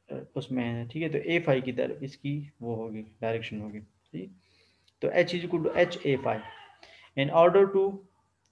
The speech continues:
find out the ma-, the magnitude of the magnetic field intensity at a point P, consider a closed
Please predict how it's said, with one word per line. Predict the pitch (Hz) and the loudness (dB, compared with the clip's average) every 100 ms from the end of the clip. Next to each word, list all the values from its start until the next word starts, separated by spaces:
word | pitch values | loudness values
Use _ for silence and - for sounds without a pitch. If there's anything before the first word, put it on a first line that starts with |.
| _ - | _ 4
find | 170 180 190 190 - _ _ _ _ _ _ _ _ - | 6 6 2 -4 -8 _ _ _ _ _ _ _ _ 2
out | 151 147 147 143 | 6 6 4 0
the | - 139 | -6 -4
ma-, | 135 139 - - 143 | -2 -2 -6 -14 -4
the | 127 127 | 0 2
magnitude | 131 131 131 196 196 | 2 2 2 2 4
of | 147 147 143 139 | 6 4 4 0
the | 147 139 | 2 4
magnetic | 135 139 160 175 170 | 2 2 2 0 -2
field | 151 | -2
intensity | 135 127 139 - - 135 123 | -2 0 -2 -4 -4 -2 0
at | |
a | 123 123 | -2 -2
point | 120 117 120 | -4 -4 -6
P, | 175 180 - - - 131 | -6 -6 -12 -20 -2 0
consider | 127 131 190 143 | 0 4 6 6
a | 147 147 | 2 0
closed | 170 170 175 | 4 4 4